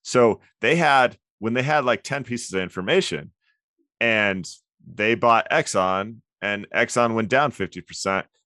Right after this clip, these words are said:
they weren't selling the thing because they were like, "No, look at all these metrics I have.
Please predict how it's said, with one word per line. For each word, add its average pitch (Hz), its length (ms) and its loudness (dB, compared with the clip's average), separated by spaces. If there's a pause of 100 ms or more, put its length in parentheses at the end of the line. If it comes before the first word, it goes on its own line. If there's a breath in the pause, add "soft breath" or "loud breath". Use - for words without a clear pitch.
they 147 180 6
weren't 117 440 2
selling 117 460 0
the 120 80 -6
thing 127 340 -4
because 95 280 -8
they 110 100 -2
were 107 100 -4
like, 98 220 -2
"No, 127 240 2
look 143 260 2
at - 120 -6 (100)
all 147 220 4
these 98 260 -4
metrics 117 420 -8
I 80 120 -8
have. 76 280 -8